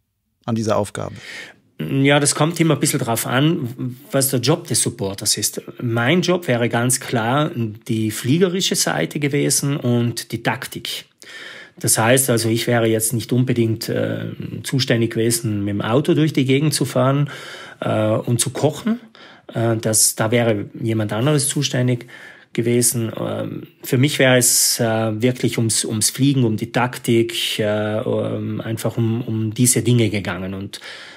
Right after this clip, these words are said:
Speaker 2: das ist etwas, was mir wahnsinnig Spaß macht, was ich ja auch, ähm, so, mm,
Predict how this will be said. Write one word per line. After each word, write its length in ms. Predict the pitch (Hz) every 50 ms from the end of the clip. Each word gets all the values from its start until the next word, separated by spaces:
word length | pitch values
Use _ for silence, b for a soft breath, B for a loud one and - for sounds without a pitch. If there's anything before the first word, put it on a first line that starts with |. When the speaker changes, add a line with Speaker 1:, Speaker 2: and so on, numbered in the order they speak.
| B B -
Speaker 2:
das 160 | 117 120 117
ist 160 | 139 123 -
etwas, 280 | 135 131 - 127 120 -
was 120 | 123 - -
mir 140 | 120 110
wahnsinnig 560 | 107 110 107 113 113 113 - 123 110 110 107 -
Spaß 420 | - - 104 104 - 131 - -
macht, 320 | 147 139 139 131 - -
was 140 | 113 107 -
ich 160 | 113 110 -
ja 180 | 123 110 107 107
auch, 300 | 107 107 107 - - B B B B B B B B B B B B -
ähm, 300 | - 107 101 104 101 95
so, 420 | - - 113 107 107 104 101 98 - - _ - -
mm, 800 | - - 107 104 104 104 101 101 98 95 101 101 101 - -